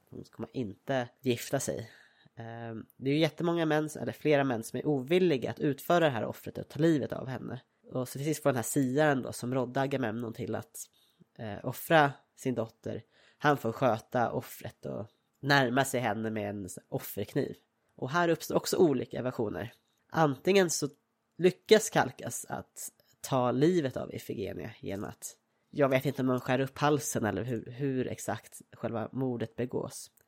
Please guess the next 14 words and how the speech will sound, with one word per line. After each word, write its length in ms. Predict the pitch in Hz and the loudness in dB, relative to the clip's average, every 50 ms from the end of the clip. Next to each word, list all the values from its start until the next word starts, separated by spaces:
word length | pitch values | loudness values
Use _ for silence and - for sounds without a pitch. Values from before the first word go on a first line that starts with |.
| _ _ _ _ | _ _ _ _
Men 420 | - - 147 147 147 147 139 127 - | -6 0 4 4 4 4 2 0 -2
också 500 | 135 135 - - - 147 143 135 - - _ _ _ _ _ _ _ _ _ - | -4 -2 -2 0 0 2 2 2 2 -2 _ _ _ _ _ _ _ _ _ -6
den 160 | 139 135 131 | -4 -2 0
mer 280 | 131 127 117 120 120 - _ - _ _ _ | 2 2 0 0 -4 -10 _ -20 _ _ _
mytiska, 640 | - - - 135 170 202 202 - - 147 - - - | -12 -6 0 4 6 6 6 6 2 -4 -4 -4 -6
fantastiska 800 | - - 143 147 196 185 - - - 117 - - 127 113 110 - - _ _ _ - | -4 -2 0 0 0 0 0 0 -2 -2 -2 0 0 0 0 -2 -8 _ _ _ -4
varianten 480 | - 123 120 120 120 117 113 - 110 | -4 -2 0 0 -2 -4 -4 -6 -8
är 40 | 104 | -8
att 180 | 107 - - - | -8 -4 2 4
Artemis 560 | 147 147 139 139 - - 127 117 110 - - - | 4 4 4 2 -2 -2 -2 -2 -2 -4 -4 0
räddar 420 | 135 143 131 117 123 147 143 - | 2 2 2 2 2 2 2 2
Ifigenia 440 | - - - 131 123 95 95 - - | 0 -6 -6 -4 -4 -4 -4 -4 -4
genom 220 | 123 127 110 110 | -2 -2 -2 -2
att 180 | 107 - - | -4 -6 -8